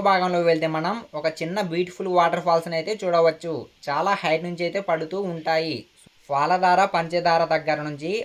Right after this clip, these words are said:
ఒక ఇరవై అడుగులు వేస్తే మనం ఈ వాటర్ ఫాల్స్ దగ్గరికి అయితే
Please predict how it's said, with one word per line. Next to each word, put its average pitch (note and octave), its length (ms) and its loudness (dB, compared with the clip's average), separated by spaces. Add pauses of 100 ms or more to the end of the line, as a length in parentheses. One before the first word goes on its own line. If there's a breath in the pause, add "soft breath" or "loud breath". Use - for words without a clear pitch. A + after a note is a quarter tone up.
(160)
ఒక D#3 80 -2 (340)
ఇరవై D3 320 2
అడుగులు F3 300 2
వేస్తే F3 280 2
మనం E3+ 200 -4 (220)
ఈ - 20 -2 (120)
వాటర్ D#3 320 2
ఫాల్స్ F3 300 0
దగ్గరికి D#3+ 320 2
అయితే D#3+ 160 0